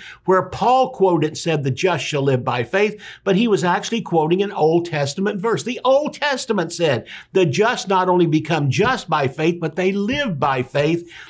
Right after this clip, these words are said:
And so we find in the, all these verses of Scripture in Hebrews chapter eleven six, just to cap-, uh, just to capsulize some of these, by faith Abel before the law, Enoch, Noah,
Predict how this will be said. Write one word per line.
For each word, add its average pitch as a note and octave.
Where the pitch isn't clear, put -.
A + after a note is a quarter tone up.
And D#3+
so F3+
we E3
find G3
in F3+
the, F3
all E3+
these E3+
verses G3
of G#3
Scripture C#3
in A#2
Hebrews D3
chapter D#3+
eleven D3
six, C3+
just G3+
to A#3+
cap-, B3+
uh, E3+
just F#3
to G3+
capsulize D3
some C#3+
of B2+
these, C#3
by D#3+
faith C#3+
Abel A3
before B2+
the A#2+
law, A#2+
Enoch, A#3+
Noah, G3